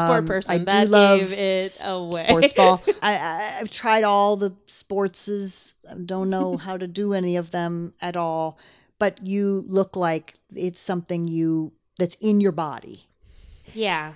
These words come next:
Speaker 2: When you first started doing this, did you say, "I wanna try and do those cool action moves"? Or was it like a,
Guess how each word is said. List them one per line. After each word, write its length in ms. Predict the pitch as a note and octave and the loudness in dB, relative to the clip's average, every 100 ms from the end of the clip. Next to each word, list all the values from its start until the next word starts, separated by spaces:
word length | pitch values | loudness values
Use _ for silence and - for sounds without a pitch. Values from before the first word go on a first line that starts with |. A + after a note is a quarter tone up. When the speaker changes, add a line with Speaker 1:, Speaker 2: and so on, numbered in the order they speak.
| _ | _
Speaker 2:
When 220 | G#3+ B3+ B3 | 0 0 0
you 100 | B3+ | -2
first 520 | - C#4+ D4 - - | -4 -4 -4 -8 -10
started 440 | - A3 G#3+ F#3+ | -2 0 0 -2
doing 220 | F3+ D#3+ | -4 -6
this, 160 | C#3+ C#3 | -10 -10
did 180 | E3 E3 | -10 -8
you 120 | F#3+ | -6
say, 480 | - F3 E3 D#3+ D#3+ _ - | -4 -4 -4 -6 -10 _ -4
"I 80 | A#3+ | 0
wanna 180 | B3+ | 0
try 240 | - - A3+ | -2 -4 -4
and 140 | G#3+ | -2
do 120 | G3+ G#3 | 0 2
those 200 | G3 F3+ | 2 0
cool 280 | - G#3 | 0 2
action 240 | F#3+ F#3 G3 | 2 0 -4
moves"? 140 | F3 - | -4 -6
Or 160 | - G#3+ | 2 2
was 300 | G3 A3 A3+ | 4 2 2
it 140 | A#3+ F#3+ | -2 -2
like 300 | F#3+ F#3 - | -2 -2 -4
a, 460 | F3+ F3 F3 E3+ | -2 0 0 0